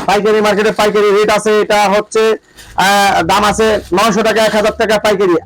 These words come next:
আমার কাছে সাতশো টাকার চেয়ে কমে পাইকারি পেয়ে যাবে। পাইকারি মার্কেটে পাইকারি রেট আছে, এই জুতাটা পনেরোশো টাকার উপরে পাইকারি, পনেরোশো টাকার উপরে পাইকারি, তিন ইঞ্চি হিল, অনেক সুন্দর অরিজিনাল চায়না ফিটিং, চায়না মিটার, চায়না বক্স। এই মালটা খুবই সুন্দর একটা, একটা আনকমন একটা জুতা,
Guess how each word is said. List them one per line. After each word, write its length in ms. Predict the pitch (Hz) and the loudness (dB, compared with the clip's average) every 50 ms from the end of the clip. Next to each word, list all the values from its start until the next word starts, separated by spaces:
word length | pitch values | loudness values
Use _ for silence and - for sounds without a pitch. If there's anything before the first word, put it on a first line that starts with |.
| - 180 | -2 -2
আমার 160 | 196 202 180 202 | 0 0 0 0
কাছে 140 | 202 185 202 - | -2 -2 -2 -2
সাতশো 240 | - 190 180 - - 180 | -2 -4 -4 -4 -4 -2
টাকার 180 | 202 185 202 - - | -2 -2 -2 -4 -4
চেয়ে 120 | 208 - 196 | -4 -2 -2
কমে 160 | 190 185 180 175 - - | 0 0 -2 -2 -2 -2
পাইকারি 280 | 180 165 170 180 175 170 | -2 0 0 0 0 0
পেয়ে 140 | - 175 165 151 | 0 0 0 0
যাবে। 160 | 151 131 120 101 - - - - - - - - - - | 0 -2 -2 -4 -8 -12 -12 -8 -8 -8 -8 -8 -6 -2
পাইকারি 320 | 196 208 208 202 214 208 214 208 | 0 0 2 2 2 0 2 2
মার্কেটে 280 | 208 196 180 208 220 220 - 220 | 0 0 0 0 -2 -2 0 0
পাইকারি 320 | 214 214 208 220 208 208 196 208 | 0 0 2 2 2 2 2 2
রেট 140 | 214 208 220 208 | 2 0 0 0
আছে, 120 | 180 214 214 214 | 0 0 0 0
এই 40 | 208 185 | 2 0
জুতাটা 280 | 208 185 208 202 208 208 202 185 - - - - - - - _ _ _ _ _ - | 0 0 0 2 2 2 2 0 -2 -4 -14 -20 -20 -20 -20 _ _ _ _ _ -2
পনেরোশো 340 | 233 240 233 233 185 220 226 240 | -2 0 0 0 0 0 0 0
টাকার 200 | 226 233 240 226 220 | 0 0 2 0 0
উপরে 180 | 196 233 220 208 220 220 | 0 0 -2 0 0 0
পাইকারি, 320 | 208 202 196 196 170 139 117 - _ _ - - | 0 0 0 0 0 -2 -4 -6 _ _ -6 -4
পনেরোশো 320 | 202 220 220 220 196 214 214 | -2 0 0 0 0 0 0
টাকার 180 | 220 220 226 226 220 | 0 0 0 0 0
উপরে 180 | 190 220 220 214 214 214 | -2 -2 -2 -2 0 0
পাইকারি, 280 | 208 185 190 196 185 170 - | 0 0 0 0 -2 -2 -2
তিন 120 | 208 208 208 208 | -2 -2 -2 -2
ইঞ্চি 180 | 190 - 190 165 165 | -2 -2 -4 -2 0
হিল, 160 | 185 180 170 175 196 | 0 0 0 0 0
অনেক 120 | 220 196 - - | 0 -2 -4 -4
সুন্দর 200 | 202 202 196 190 185 | -4 -4 -2 0 0
অরিজিনাল 280 | 185 175 180 202 202 190 - - | 0 0 0 -2 -2 -2 0 0
চায়না 220 | 185 185 196 196 190 | 0 2 2 0 0
ফিটিং, 220 | 190 190 196 208 196 180 - | -2 -2 -2 -2 -2 0 0
চায়না 200 | 190 190 196 202 196 | 0 0 0 0 0
মিটার, 280 | 202 196 196 208 202 - - | 0 -2 0 -2 -2 0 0
চায়না 200 | 190 185 185 190 170 - | 0 2 2 2 2 2
বক্স। 200 | 180 170 - - - - - - - - - - - - - - - - 190 | 0 0 -4 -8 -20 -20 -20 -20 -20 -20 -20 -20 -20 -20 -20 -10 -4 0 0
এই 80 | 214 214 214 | 2 2 2
মালটা 260 | 208 214 202 208 226 - - | 0 0 0 0 0 0 0
খুবই 180 | 202 214 240 220 | 0 0 0 0
সুন্দর 300 | - 202 220 220 214 220 214 | 0 0 -2 0 0 0 0
একটা, 140 | 214 220 196 185 | 0 0 -2 -2
একটা 120 | 185 - 190 180 | 0 0 0 0
আনকমন 320 | 185 185 156 185 190 196 190 185 | 0 0 -2 -2 -2 -2 -2 -2
একটা 120 | - 190 175 151 | -2 -2 -2 -2
জুতা, 240 | 156 160 - 208 233 | -2 -2 0 0 2